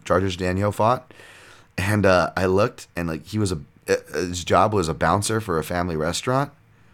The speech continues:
And then under that, it says, "Favorite grappling technique, bear hug." I mean, this, this guy's a joke. He's, he just,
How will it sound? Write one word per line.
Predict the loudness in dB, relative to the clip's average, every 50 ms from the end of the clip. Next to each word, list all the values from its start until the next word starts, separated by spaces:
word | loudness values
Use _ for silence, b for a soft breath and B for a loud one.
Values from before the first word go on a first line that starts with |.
| b b b b -2
And | 0 0
then | 0
under | 0 -2 -2 0 0
that, | 0 0 0 0
it | -2
says, | -2 -4 -4 -4 -6 -10
"Favorite | -12 -18 -16 -6 0 0 0 0 0 -4 -6 -8 -12 -14
grappling | -6 -2 0 0 0 0 -2 -2 -2 -2
technique, | 0 -2 -2 -2 -2 -4 -6 -6 -8 -12 _ _ _ -20 -8 0
bear | 2 2 4
hug." | 4 4 2 2 0 -4 -14 _ _ -20 -20 -20 -20 -20 -20 -20 -20 _ -20 _ -20 -20 -20 -20 -20 -20 -20 -20 -20 -20 -20 -20 -20 -20 -20 -20 _ -20 -20 _ _ -2
I |
mean, | 0 0 0
this, | 0 2 2 2 2
this | 0 2 4
guy's | 4 4 4
a | 2 0
joke. | 2 2 2 2 2 -2
He's, | -2 0 0 0 0 -2 -2 -4 -6 -6 -4
he | -4 -4 -4
just, | -4 -6 -8 -8 -10